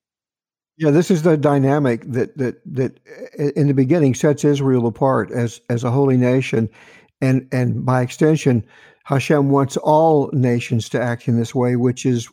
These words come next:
which is, uh, this, you're constantly being reminded that, that, that if there are sins in that, in a nation, we're all responsible for it. You know, we, we, the, it, it's, it's like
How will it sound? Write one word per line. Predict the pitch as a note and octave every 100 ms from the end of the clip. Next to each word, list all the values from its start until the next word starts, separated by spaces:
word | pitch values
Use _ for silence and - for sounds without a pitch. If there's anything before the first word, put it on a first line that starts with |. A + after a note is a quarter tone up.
| -
which | A#2+ B2 C3+
is, | A2+ - _ _ -
uh, | B2+ A#2 A#2 - - - _ _
this, | D#3 C3+ C3+ C3 -
you're | C3 C3
constantly | C3 E3+ E3+ - D#3 C#3+
being | C#3
reminded | B2+ B2 B2 C#3 B2 A2+
that, | A#2 - A#2+
that, | A#2+ A2 - _ _
that | A#2 A#2+ - _ _ _ _ _ _
if | C3 -
there | E3 F#3
are | D#3+ C#3+
sins | - F3 F3 E3 C#3+ -
in | - D3 C#3+
that, | C3 B2 A#2 - -
in | D#3+ C#3
a | C3
nation, | C3 C3+ C#3 - A2+ G#2+ _ _ _ - - _
we're | C3 C#3+ D3
all | B2 D3 D#3
responsible | C3+ B2+ - C3 B2 - A2 A2+
for | - A2+ G#2
it. | F#2+ - _ _ _ _ _ _
You | C#3 B2
know, | A#2+
we, | A#2 B2 C3+
we, | A#2 C#3 C#3 C3 - _ -
the, | B2+ C#3+
it, | C#3+ C#3+ D3
it's, | - C#3 - - D#3
it's | C3 -
like | C#3+ C3